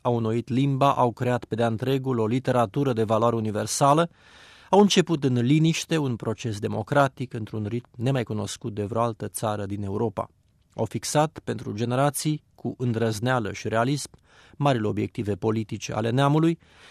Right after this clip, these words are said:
și au determinat Europa să țină seama de ele. Ei au făcut toate acestea. Au făcut chiar mai mult, au făurit România." Am închis citatul dintr-o admirabilă carte intitulată Între Orient și Occident și semnată de istoricul Neagu Giuvara.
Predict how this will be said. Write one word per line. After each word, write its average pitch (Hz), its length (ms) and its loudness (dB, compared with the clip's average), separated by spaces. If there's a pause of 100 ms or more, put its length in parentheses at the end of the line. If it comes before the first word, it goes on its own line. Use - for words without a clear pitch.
(140)
și - 220 0
au 147 160 6
determinat 143 640 4
Europa 123 440 0
să 110 160 -6
țină 110 340 -4
seama 104 440 -6
de 101 100 -8
ele. 104 360 -4 (240)
Ei 143 240 0
au 135 120 0
făcut - 540 -8
toate 104 240 -4
acestea. - 560 -10 (140)
Au 120 120 -4
făcut 110 300 -6
chiar 104 300 -6
mai 117 160 -2
mult, 139 440 -4
au 123 160 -2
făurit 107 760 -8
România." 107 560 -6 (960)
Am 180 120 4
închis 185 260 4
citatul 175 560 4
dintr-o 143 400 2
admirabilă 127 640 2
carte 147 400 0
intitulată 123 680 -2
Între 120 360 -2
Orient 110 460 0
și - 140 -8
Occident 131 500 -2
și - 160 -8
semnată 117 520 -2
de 104 120 -4
istoricul 107 640 -4
Neagu 101 320 -4
Giuvara. 107 480 -2